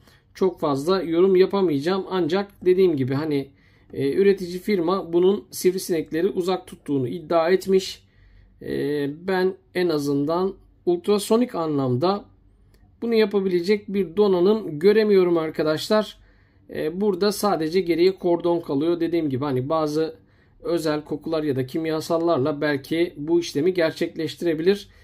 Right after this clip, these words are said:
İkinci bilekliğimi de, ucuz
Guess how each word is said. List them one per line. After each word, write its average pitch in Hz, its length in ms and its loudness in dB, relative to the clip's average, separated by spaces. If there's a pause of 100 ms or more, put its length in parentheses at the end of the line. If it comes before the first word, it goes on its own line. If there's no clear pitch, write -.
(240)
İkinci 233 400 -2
bilekliğimi 196 600 2
de, 208 260 4 (440)
ucuz 202 480 0